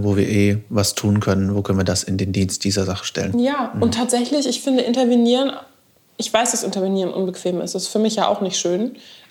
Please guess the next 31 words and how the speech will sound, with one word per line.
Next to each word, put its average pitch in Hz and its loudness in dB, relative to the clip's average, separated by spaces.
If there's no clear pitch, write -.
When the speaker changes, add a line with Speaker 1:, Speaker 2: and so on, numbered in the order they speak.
Speaker 2:
Ähm, 202 2
ich 202 -2
würde 233 4
sogar 208 4
sagen, 202 2
für 208 0
mich 208 2
ist 202 -2
es - -6
oftmals 202 0
noch 202 -4
unschöner, 208 0
weil 185 2
nämlich 190 -2
so 196 -4
diese, 185 2
äh, - -12
diese 185 -4
Unterstellung 190 -2
von 185 -4
einem 190 -2
höchsten 226 -2
Maß - -6
an - -12
Sensibilität 180 -6
und 180 -10
Emotionalität 180 -4
mir 208 0
ja 190 -2
unterstellt 190 -6
wird 214 -2